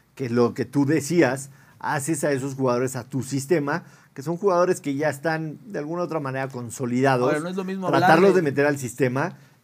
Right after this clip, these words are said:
Speaker 1: y con un peso específico como lo tiene el Manchester United después de tantos años
Speaker 2: Sí,
Speaker 1: de
Speaker 2: porque
Speaker 1: crisis.
Speaker 2: no es lo mi-, no es el mismo discurso para los que estás formando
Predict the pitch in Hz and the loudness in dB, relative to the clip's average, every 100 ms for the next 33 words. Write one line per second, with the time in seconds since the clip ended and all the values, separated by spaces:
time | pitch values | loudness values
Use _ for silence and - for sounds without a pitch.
0 | _ 170 196 226 311 - _ _ _ _ | _ 0 2 2 -2 -12 _ _ _ _
1 | - 131 147 180 208 - 196 185 185 165 | -6 -4 0 0 0 0 2 2 2 0
2 | 135 - 131 143 151 131 98 95 120 123 | -2 -4 -2 -2 -4 -8 -10 -10 -10 -8
3 | 120 - 117 117 117 123 120 147 151 - | -12 -12 -8 -8 -6 -6 -4 -6 -8 -20
4 | _ 110 117 120 127 - 135 131 135 123 | _ -16 -10 -10 -10 -10 -10 -8 -10 -10
5 | 135 127 123 123 180 170 196 220 214 220 | -10 -10 -10 -8 -6 -6 -4 -4 -2 -4
6 | 190 202 214 208 214 185 147 196 180 143 | -4 -4 -2 -4 -6 -6 -8 -6 -6 -6
7 | 127 127 127 120 - _ 123 113 175 202 | -8 -8 -10 -12 -18 _ -14 -10 -8 -6
8 | 190 202 185 180 | -4 -4 -4 -8